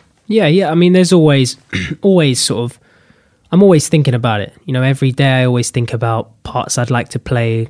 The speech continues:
characters, do you know what I mean, I'd like to be and indulge in, and, and, you know, so, yeah, I mean, if I'm, every time I look in the mirror, every time I'm sort of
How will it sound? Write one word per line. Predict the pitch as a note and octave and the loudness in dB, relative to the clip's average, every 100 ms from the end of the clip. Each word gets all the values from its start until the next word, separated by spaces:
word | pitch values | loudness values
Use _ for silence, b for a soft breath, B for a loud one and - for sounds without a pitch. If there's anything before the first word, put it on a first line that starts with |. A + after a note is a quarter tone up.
| _ | _
characters, | - B2 A#2 - A#2 A2 - | -6 -4 -4 -6 -8 -6 -8
do | - A#2 | -8 -6
you | |
know | A2+ | -4
what | |
I | A2+ | -2
mean, | A2+ | -4
I'd | |
like | A2+ - | -4 -6
to | - | -8
be | A2+ A#2 A2+ | -4 -2 -2
and | A2+ | -2
indulge | A2+ A2+ A2+ A2 | -2 0 -2 -2
in, | A#2+ | -2
and, | A2 A2 - b b b - | -2 -6 -10 b b b -4
and, | B2 A#2+ | -4 0
you | C#3+ | 0
know, | A#2+ - b b b b | 0 -4 b b b b
so, | - E3 D#3 D3+ - - _ | 0 4 4 2 -4 -20 _
yeah, | G3 E3+ D3+ | 2 2 0
I | E3+ | 0
mean, | F3 F#3 | 2 2
if | G#3+ | 2
I'm, | G#3+ E3+ | 2 0
every | F3 G3 D3+ | -2 0 0
time | D3+ C3+ | 2 2
I | C3 B2 | 2 0
look | A#2+ B2 - | -2 -4 -2
in | B2 | -2
the | |
mirror, | B2 E3 | 0 2
every | C#3+ C#3+ | 2 0
time | C3+ C3 B2 | -2 -2 0
I'm | B2 A#2+ A#2 - b b b b | -2 -2 -4 -8 b b b b
sort | - - | -10 -8
of | A#2+ B2 | -8 -10